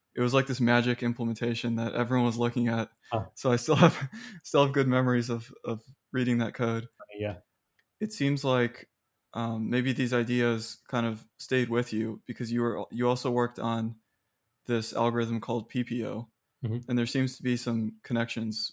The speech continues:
Speaker 1: between the two.
Speaker 2: Yeah. Yeah, P P O, uh, kind of came as a natural, uh, extension of P P O or T R P O. Um,
Speaker 1: Mm-hmm.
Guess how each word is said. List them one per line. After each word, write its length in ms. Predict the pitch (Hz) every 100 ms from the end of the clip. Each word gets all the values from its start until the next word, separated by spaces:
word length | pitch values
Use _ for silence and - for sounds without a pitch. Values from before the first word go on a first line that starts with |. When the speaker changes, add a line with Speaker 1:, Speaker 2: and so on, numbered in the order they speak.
| -
Speaker 1:
between 280 | 104 113 110
the 80 | 110
two. 300 | 110 113 117 _ _ _ _ _ _ _
Speaker 2:
Yeah. 280 | - 139 104 - _ _ _ _ _ _ _ -
Yeah, 140 | 151
P 180 | 131 180
P 200 | 175 175
O, 320 | 151 147 135 - 139
uh, 240 | 123 117
kind 200 | - 127
of 100 | 117 - - _ _ _
came 400 | 139 123 120 170 - _ _ _ -
as 160 | 117
a 40 | 113
natural, 540 | 117 120 - 110 107
uh, 380 | 104 104 104 104 - _ _ _ _ 135
extension 440 | 127 120 107 113
of 100 | 101
P 140 | 110 104
P 200 | 107 104
O 180 | -
or 100 | 110 104
T 220 | - 117
R 80 | 104
P 180 | 104 98
O. 200 | 98 92 _ _ _ _ -
Um, 280 | 107 101 101
Speaker 1:
Mm-hmm. 160 | 110